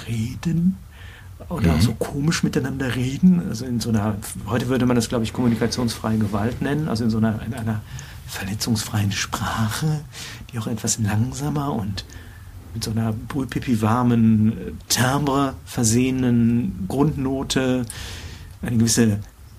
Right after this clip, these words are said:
Speaker 1: psychologische Penetranz auch entfaltet, oder? Teestube?
Speaker 2: Du, ich höre da aber jetzt einen, irgendwie einen aggressiven Unterton.
Speaker 1: Ja, genau. Ja, und ich glaub, so, so ein gewisse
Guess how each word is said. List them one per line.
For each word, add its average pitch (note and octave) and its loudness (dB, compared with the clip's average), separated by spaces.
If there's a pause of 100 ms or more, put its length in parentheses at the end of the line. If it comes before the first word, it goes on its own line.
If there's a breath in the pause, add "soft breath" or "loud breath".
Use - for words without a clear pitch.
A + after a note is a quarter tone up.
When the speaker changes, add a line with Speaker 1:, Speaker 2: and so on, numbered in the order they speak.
(180)
Speaker 1:
psychologische B2 4
Penetranz A2+ 4
auch F3+ 0
entfaltet, F3+ 0
oder? F#3+ 2 (360)
Teestube? - 2
Speaker 2:
Du, A2+ 10
ich - 6
höre F#2+ 6
da C3 6
aber G2 8
jetzt F2+ 6
einen, D#2+ 4
irgendwie G#2 6
einen A#2+ 4
aggressiven G#2+ 6
Unterton. G2 6
Speaker 1:
Ja, C3+ 6
genau. A#2+ 6
Ja, B2+ 4
und A#2 6
ich D#3 4
glaub, E3 6
so, C#3+ 6
so B2+ 2
ein A#2+ 2
gewisse A#2+ 2